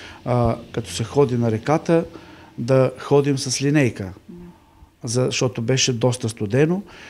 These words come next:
и тогава всичко беше замръзнало и тогава се сещам,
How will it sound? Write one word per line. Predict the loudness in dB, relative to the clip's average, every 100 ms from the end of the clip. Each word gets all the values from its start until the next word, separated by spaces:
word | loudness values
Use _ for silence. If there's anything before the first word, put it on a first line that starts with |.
| -6
и | 0 0 -2 -2
тогава | 2 4 4 4 2 0 -16 _ -20 _
всичко | -6 -6 -4 -2
беше | 0 0
замръзнало | -2 0 2 2 4 4 4 0 -8 -20 -20 -20 -16 -4
и | 0 2 0 -4 -6
тогава | 0 2 2
се | 0
сещам, | 0 2 0 2 0